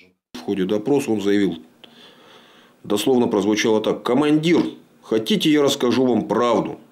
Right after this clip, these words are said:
Я, естественно, ответил, что хочу. Вот. На что он гордо мне сказал. То есть изначально он говорил, что он пришёл в гости к этому человеку, и ему случайно на глаза попались фотографии его любимой женщины.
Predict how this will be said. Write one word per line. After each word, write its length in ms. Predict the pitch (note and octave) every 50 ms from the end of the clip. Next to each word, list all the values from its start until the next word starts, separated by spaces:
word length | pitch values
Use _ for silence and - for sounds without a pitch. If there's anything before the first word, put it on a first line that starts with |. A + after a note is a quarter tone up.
| _ _ _ _ _ -
Я, 140 | - G#2+ A#2+
естественно, 360 | B2 A#2+ A#2+ A2+ - - F#2
ответил, 240 | E2+ F#2 F#2 G2+ F#2+
что 160 | - - -
хочу. 300 | - - - - - - - - _ _ - - - - - - - - - - - _ -
Вот. 340 | - E2+ E2+ E2+ E2 - - - _ _ _ _ _ _ _ _ _ _ _ _ _ _ _ _ _ _ _ _ _ _ _ _ _
На 80 | F#2 F#2
что 200 | - - C#3+ D#3+
он 180 | D3+ C3+ A2+
гордо 320 | G2+ B2 C#3+ C#3+ B2+ A#2 A2+
мне 640 | A2 A2 A2 A2 G#2 G2+ F#2+ F2+ F2+ F2+ F2+ F#2 F#2
сказал. 600 | - - - G2 G2+ G2 G2+ G2 F2 - - - _ _ _ _ _ _ _ _ _ _ _ _ _ _ _ _ _ _ - -
То 60 | -
есть 100 | - -
изначально 380 | F#2+ A2+ A#2 A2 - E3+ D3
он 80 | C3 A#2+
говорил, 240 | A#2+ A#2+ A#2+ A2+ F#2+
что 160 | - - G#2+
он 80 | F#2+ -
пришёл 280 | G2 F#2+ - G2 F#2
в 100 | F#2+ A2
гости 300 | C3+ F#3 F#3+ F#3 F#3 D#3
к 100 | C#3+ -
этому 280 | C#3 B2 A#2 A2+ A2 G#2+
человеку, 640 | - - A2+ A2+ A#2 A#2 A#2 A#2+ A#2 A2+ - A2 - - _ - - - - - - - _ _ _ _ _ _ -
и 260 | G2 G2 G2 G2+ G#2 G#2
ему 420 | A2 B2+ B2+ B2 A2+ G#2 F#2 F2+
случайно 580 | - - B2 A#2 A#2+ E3+ F#3 F#3+ F3+ E3 C#3+ A2+
на 100 | A2 G2+
глаза 340 | G#2 A2 A2 A2+ D3 C#3
попались 400 | - G2+ F#2 - B2 A#2+ A2 -
фотографии 580 | - G#2+ F2+ - F2+ F#2+ A2 A#2 A#2+ A#2+ - F2+
его 280 | F2+ F2+ F2+ G2+ A2 G#2+
любимой 400 | F#2 F2 F#2 F#2 F2+ F2 F2 E2+
женщины. 400 | F2+ E2+ E2+ E2 - - -